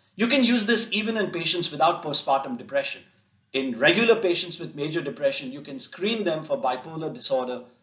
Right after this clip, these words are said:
using the Rapid Mood Screener, which takes less than two minutes. So as I said at the start, postpartum period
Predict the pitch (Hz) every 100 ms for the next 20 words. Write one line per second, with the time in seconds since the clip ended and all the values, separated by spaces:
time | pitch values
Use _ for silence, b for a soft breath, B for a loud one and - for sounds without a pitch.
0 | _ 123 147 147 156 151 151 - _ 110
1 | 107 110 113 - 131 110 127 131 - -
2 | - 175 170 120 113 - _ _ 135 -
3 | - 139 131 - - - 120 160 - -
4 | - 120 107 - 135 117 - - - -
5 | _ _ _ _ _ _ _ _ _ _
6 | _ _ _ _ _ _ _ _ _ -
7 | 247 247 240 233 - 208 208 160 143 -
8 | - 156 165 - - _ 196 220 220 -
9 | 160 156 170 139 - 160 165 165 165 160